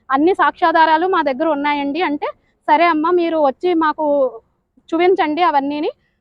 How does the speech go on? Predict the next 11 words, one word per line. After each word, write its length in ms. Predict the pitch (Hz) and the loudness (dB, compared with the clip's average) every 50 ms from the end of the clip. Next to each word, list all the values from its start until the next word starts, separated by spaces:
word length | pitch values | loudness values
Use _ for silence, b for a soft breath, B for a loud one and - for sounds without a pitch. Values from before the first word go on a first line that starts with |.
| _ - 285 | _ -4 -2
మీ 200 | 302 349 359 339 | 0 0 0 0
స్టేట్మెంట్ 540 | - - 320 320 320 - 359 370 370 359 | -2 0 0 0 2 2 0 0 0 0
ఇవ్వండి" 320 | 330 285 302 311 311 302 339 | -2 -2 -2 -4 -2 -2 -2
అంటే, 380 | 339 294 277 285 - 381 494 480 | -2 -2 -4 -4 -4 -2 -2 -2
మేము 180 | 415 349 330 294 | -2 -2 -2 -2
వెళ్ళి 400 | 285 277 277 302 392 403 302 - - | -2 -2 -2 -2 -4 -4 -4 -4 -4
ఇవ్వడం 280 | 277 277 302 330 320 | -4 -2 -2 -2 0
జరిగింది, 400 | 294 277 262 247 254 240 226 226 | 0 -2 -2 -2 -4 -4 -4 -4
స్టేట్మెంట్ 460 | - - 294 269 269 - 339 370 320 | -4 -2 -4 -4 -2 -4 -4 -4 -4
ఇవ్వడం 260 | 311 262 269 285 339 359 | -4 -4 -4 -2 -2 -2
జరిగింది. 420 | 330 269 233 233 220 208 208 | -2 -2 -4 -8 -8 -10 -10